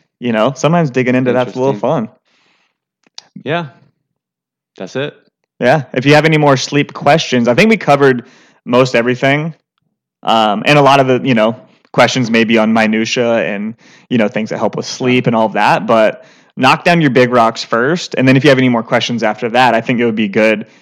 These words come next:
Speaker 1: you know, follow up with us, ask questions, you know, how do you improve it? How do you, once you have that down, is there anything you can do more to improve it? You know,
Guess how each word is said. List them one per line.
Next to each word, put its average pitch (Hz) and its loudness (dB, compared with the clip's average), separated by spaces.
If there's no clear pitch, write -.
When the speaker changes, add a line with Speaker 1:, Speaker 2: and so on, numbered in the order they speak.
Speaker 1:
you 131 -2
know, 104 0
follow 113 2
up 110 0
with 101 -4
us, 110 0
ask 113 -2
questions, 110 -4
you 113 -6
know, 104 -4
how 113 -2
do 113 -2
you 113 0
improve 113 -4
it? 120 0
How 117 -2
do 110 -4
you, 110 -2
once 143 2
you 139 0
have 127 2
that 120 2
down, 135 0
is 123 -4
there 123 -2
anything 120 0
you 117 -2
can 113 -2
do 113 2
more 104 0
to 147 -4
improve 170 -4
it? 202 -6
You 131 -2
know, 113 -2